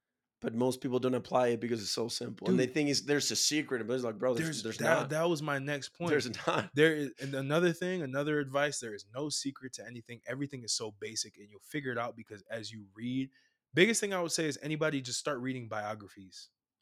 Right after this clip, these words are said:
Speaker 2: of people, of
Speaker 1: Yeah.
Speaker 2: successful people, and you'll start seeing that in their life, and the,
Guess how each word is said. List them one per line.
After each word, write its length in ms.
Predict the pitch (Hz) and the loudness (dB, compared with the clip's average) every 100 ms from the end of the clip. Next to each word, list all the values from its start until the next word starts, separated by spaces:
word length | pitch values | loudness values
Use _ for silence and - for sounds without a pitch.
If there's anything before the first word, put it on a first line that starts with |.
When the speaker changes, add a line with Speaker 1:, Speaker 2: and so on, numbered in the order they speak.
| - | -16
Speaker 2:
of 160 | 104 - | -16 -12
people, 380 | 117 95 85 _ _ _ 117 | -12 -12 -18 _ _ _ -12
of 120 | 110 | -6
Speaker 1:
Yeah. 60 | 135 | -2
Speaker 2:
successful 640 | - 123 - 120 - 104 | -2 -2 -4 -4 -8 -14
people, 420 | 120 101 - 85 _ _ _ _ | -14 -16 -16 -20 _ _ _ _
and 160 | 123 131 | -6 0
you'll 140 | 139 | 2
start 300 | 135 151 113 | 2 0 0
seeing 480 | - - 139 135 120 | -2 -2 -2 -4 -6
that 260 | 110 104 - _ _ _ - | -8 -10 -14 _ _ _ -20
in 140 | 98 | -12
their 160 | 110 151 | -8 -4
life, 360 | 208 185 - | 0 0 -2
and 140 | 117 | -10
the, 140 | 104 | -14